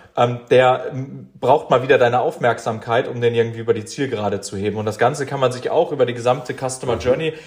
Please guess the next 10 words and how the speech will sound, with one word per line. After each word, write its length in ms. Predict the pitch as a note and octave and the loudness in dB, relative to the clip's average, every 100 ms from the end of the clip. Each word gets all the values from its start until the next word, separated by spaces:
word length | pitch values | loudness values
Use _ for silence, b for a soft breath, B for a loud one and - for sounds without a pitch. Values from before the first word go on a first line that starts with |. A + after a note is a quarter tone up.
| B _ | B _
vorstellen, 520 | C#3+ C#3+ - C3+ B2+ | 2 2 4 2 2
bis 140 | C#3+ | 0
hin 120 | D#3 B2 | 0 -2
zu 160 | - | -6
Themen 360 | B2 D3 C#3 C#3 B B B | -4 0 0 -2 B B B
dann 160 | B2+ B2 | 0 2
auch, 180 | B2 B2 | 0 0
sage 240 | - A#2+ | 2 2
ich 120 | A#2 B2 | 0 0
mal, 200 | A2+ | 0